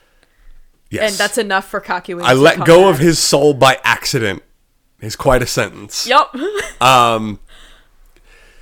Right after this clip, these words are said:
Speaker 1: so he gets up, like, Kakuin's alive again.
Speaker 2: Mm-hmm.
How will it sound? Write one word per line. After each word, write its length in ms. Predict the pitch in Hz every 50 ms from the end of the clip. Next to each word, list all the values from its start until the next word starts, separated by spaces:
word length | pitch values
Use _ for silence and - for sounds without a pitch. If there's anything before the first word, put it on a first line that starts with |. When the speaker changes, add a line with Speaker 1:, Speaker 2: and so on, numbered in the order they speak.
| _ - -
Speaker 1:
so 760 | - - - - 180 151 156 147 139 139 135 131 131 - - _ _
he 480 | - - - 151 160 156 151 151 147 139
gets 400 | 131 117 123 151 170 175 - -
up, 400 | 156 135 127 120 - - _ _ _ - -
like, 240 | - 120 - 95 - _ _ _ _ _ _ _ -
Kakuin's 560 | - 165 165 180 - 214 208 202 196 196 165
alive 400 | 185 165 147 131 127 123 120 117
again. 400 | 120 117 113 110 107 107 107 104
Speaker 2:
Mm-hmm. 240 | 104 233 - 214 214